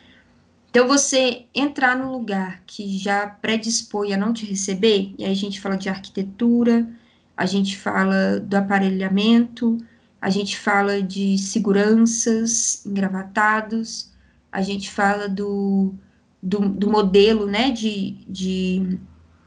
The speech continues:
de integração comunicativa que se faz, né, como você comunica com esse público,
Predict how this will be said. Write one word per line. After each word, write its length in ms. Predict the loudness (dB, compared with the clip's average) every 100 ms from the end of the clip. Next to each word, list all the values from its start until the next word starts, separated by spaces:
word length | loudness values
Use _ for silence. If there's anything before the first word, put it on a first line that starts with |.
| -10
de 140 | -2 2
integração 1300 | 4 4 2 0 -2 0 0 2 0 0 0 -2 -6
comunicativa 880 | -2 0 0 0 -2 -4 0 2 2
que 80 | -2
se 140 | -8
faz, 400 | -2 2 4 4
né, 140 | 0 -2
como 280 | 0 2 2
você 260 | 0 -6
comunica 460 | -4 0 2 0 -4
com 100 | -4
esse 200 | -6 -8
público, 840 | 0 6 6 6 2 2 -2 -2